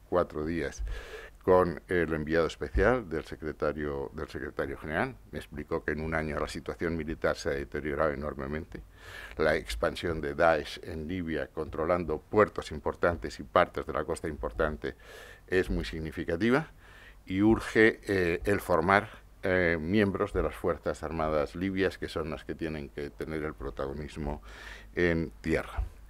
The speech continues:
El último punto al que quiero referirme es que acabo de venir de entrevistarme con mi colega británico, Philip Hammond, para, eh, a discutir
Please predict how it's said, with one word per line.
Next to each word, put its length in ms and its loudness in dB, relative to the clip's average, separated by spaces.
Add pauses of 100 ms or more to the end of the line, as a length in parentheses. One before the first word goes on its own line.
(420)
El 140 0
último 380 2
punto 320 4
al 100 4
que 140 -2
quiero 240 0
referirme 580 -4
es 100 -6
que 120 -2
acabo 320 2
de 100 2
venir 300 2 (240)
de 80 -2
entrevistarme 680 0
con 160 -2
mi 80 -6
colega 520 2 (160)
británico, 680 -2
Philip 380 -6
Hammond, 380 4 (720)
para, 460 10
eh, 580 4
a 140 4
discutir 680 0